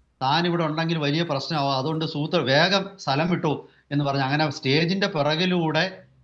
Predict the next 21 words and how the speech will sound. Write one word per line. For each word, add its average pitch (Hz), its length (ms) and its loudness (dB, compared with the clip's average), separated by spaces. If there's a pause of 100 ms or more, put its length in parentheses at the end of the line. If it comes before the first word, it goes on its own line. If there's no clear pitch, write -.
(200)
ഓടിപ്പോകേണ്ട 165 920 0
ഗതികേട് 156 600 -2
തനിക്കുണ്ടായി 147 560 0
എന്നുള്ള 156 360 -2
രീതിയിലുള്ള 147 480 -2
പരാമർശം 139 560 -2
വരെ 135 180 0
ആ 127 100 2
പുസ്തകത്തിലുണ്ടായിരുന്നു. 113 920 -4 (340)
ശരിക്കും 208 340 4
പറഞ്ഞാൽ 190 380 6
ആ 165 320 6
പുസ്തകം 190 540 2
റിലീസ് 160 340 0
ചെയ്യുന്നത് 135 480 0 (1000)
വി 143 100 0
എം 202 240 4
സുധീരനാണ്. 147 640 2 (320)
അതാണ് 165 300 4
അതിനകത്തിലെ 180 480 2
ഒരു 160 360 -4